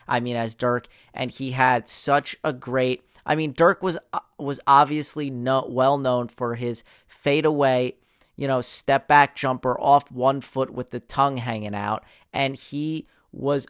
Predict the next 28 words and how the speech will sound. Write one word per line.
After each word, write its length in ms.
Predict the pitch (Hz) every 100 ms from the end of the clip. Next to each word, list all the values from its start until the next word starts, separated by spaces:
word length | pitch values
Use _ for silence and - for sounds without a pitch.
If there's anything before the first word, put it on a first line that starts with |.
| -
unbelievable. 1300 | 139 139 151 - 127 131 139 127 147 135 113 110 117
He 180 | 123
was 240 | 139 131 127
like 180 | 135 131
a 60 |
cheat 460 | 120 - - 165 -
code 340 | 139 120 120
in 260 | - 131 135
the 80 | 131
video 420 | 139 139 123 110
games 420 | 110 104 104 104
as 160 | 117 -
well. 380 | 127 120 104 - _ _ -
It's 180 | 123
just 280 | 131 123 - _ -
unreal 760 | 143 151 135 127 131 110 107 _ _ -
how, 160 | 123
how, 320 | 120 120 120
how 300 | 113 123 120 113
good 280 | - 135 131 -
of 160 | 123
a, 60 | 120
of 260 | - 123
a 60 | 117
career 440 | - 120 117 123
he 240 | 113 - 113
has 220 | 113 110
had. 420 | - 117 107 107